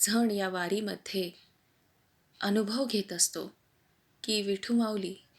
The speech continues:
आणि ज्ञानोबा माऊली सतत त्यांच्यासोबत आहेत आणि प्रत्येक वारकऱ्याचं एकच स्वप्न असतं की त्यांना आत्मजागृती प्राप्त व्हावी,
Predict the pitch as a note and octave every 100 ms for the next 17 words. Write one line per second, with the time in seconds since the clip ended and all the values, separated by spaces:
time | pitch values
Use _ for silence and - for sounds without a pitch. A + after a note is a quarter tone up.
0 | _ _ _ _ _ G3 G3 F#3+ F#3 F#3
1 | F3+ F3+ G3+ A3 B3 G#3 E3 D#3+ F3 -
2 | _ _ _ _ _ _ _ - - A3+
3 | A3+ C4 A#3+ - F#3+ F3+ G3 - G3+ F3+
4 | F#3 F3+ E3+ E3+ - - _ _ _ _
5 | _ _ - F#3 F3 F#3+ _ A3 A3 A#3
6 | _ B3+ B3 G#3 F#3+ F#3+ G3 - G#3 G3
7 | G3 G3+ G3 - - F#3+ F#3+ A#3 - -
8 | F#3+ F3+ F3 E3 - - - _ _ _
9 | - _ _ _ _ G#3 - F#3 F3+ F#3
10 | G3 _ _ _ _ _ _ _ - G#3
11 | G#3+ G#3 F#3+ F#3 E3+ F#3 F#3+ A#3 A#3 -
12 | G#3 - G#3+ G#3 G3+ G3